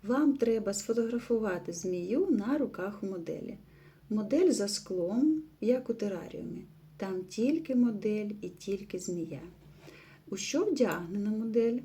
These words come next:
для фотографії? Яка це змія? Отруйна, неотруйна, більша,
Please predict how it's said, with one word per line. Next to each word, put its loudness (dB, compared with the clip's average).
для 0
фотографії? 0
Яка 0
це -6
змія? -4
Отруйна, 2
неотруйна, 2
більша, 0